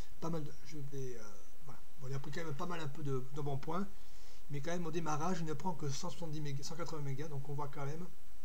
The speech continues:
qu'il y a pas mal de trucs, euh, c'est quand même, la Debian est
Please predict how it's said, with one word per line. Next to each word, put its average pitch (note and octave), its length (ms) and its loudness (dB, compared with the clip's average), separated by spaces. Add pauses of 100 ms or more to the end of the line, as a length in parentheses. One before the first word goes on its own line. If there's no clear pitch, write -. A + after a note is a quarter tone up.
(1080)
qu'il - 60 0
y - 20 0
a C#3 40 0
pas E3 120 0
mal E3 120 0
de D3 60 0
trucs, - 320 0
euh, C#3+ 80 0 (160)
c'est D3+ 80 0
quand D#3 120 -2
même, C#3+ 180 0 (280)
la C3 100 0
Debian D3 380 0
est C#3 140 0